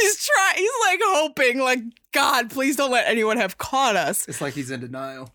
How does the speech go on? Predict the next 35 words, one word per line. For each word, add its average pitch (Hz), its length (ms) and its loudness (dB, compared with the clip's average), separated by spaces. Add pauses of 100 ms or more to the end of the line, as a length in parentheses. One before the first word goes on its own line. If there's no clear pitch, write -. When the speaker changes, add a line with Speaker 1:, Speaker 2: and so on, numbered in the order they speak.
(120)
Speaker 1:
He's 339 200 2
in 320 120 2
complete 254 340 0
denial. 180 400 2
Yeah, 180 160 4
he's 180 140 -2
like, 143 160 -4
"Shit, - 440 2 (100)
they 247 100 0
caught 294 300 2
us." 156 220 -2 (360)
And 247 220 0
so 233 440 0 (1400)
he's 247 220 -2
like, 233 200 0
"All 233 100 0
right, 214 280 0 (220)
let, 214 240 -2
let's 220 240 0
just 254 220 0 (880)
go 247 160 0
faster." 240 580 0
He's 208 200 0
like, 202 260 0
"L-, 190 120 -4 (320)
you 220 180 -2
know, 214 280 0 (220)
get 320 200 2
that - 200 0
thing 339 480 2
and 311 80 -8 (300)
that 453 340 6
other 403 180 2
thing. 285 560 0 (640)
Move 277 120 -4